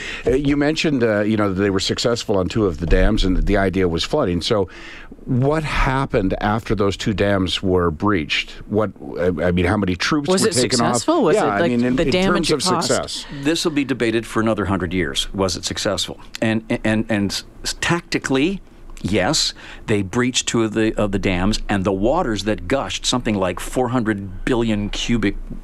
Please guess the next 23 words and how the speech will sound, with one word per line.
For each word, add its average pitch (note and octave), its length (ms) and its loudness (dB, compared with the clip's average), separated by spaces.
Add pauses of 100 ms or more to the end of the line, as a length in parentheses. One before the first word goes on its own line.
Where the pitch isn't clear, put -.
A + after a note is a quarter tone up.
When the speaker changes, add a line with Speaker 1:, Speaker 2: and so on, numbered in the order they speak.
Speaker 3:
whatevers G2+ 500 0
of F2+ 100 0
water, A2 460 0 (320)
go A2+ 220 0 (140)
spewing D#3 640 0
down B2 200 0
the A2 60 0
valley A2+ 280 -2
for - 140 -6
two E3 200 -2
days, C#3+ 380 -2
a A#2+ 80 -4
hundred D3+ 260 0
miles, B2+ 360 0
wiping A2+ 420 0
out, G#2 200 0 (440)
uh, G2 140 -2
factories, F2+ 760 -4
sawmills, G#2+ 880 0
industrial G#2+ 600 -2
plants, F#2 420 -2
airfields, A#2+ 720 0
crops, - 600 -2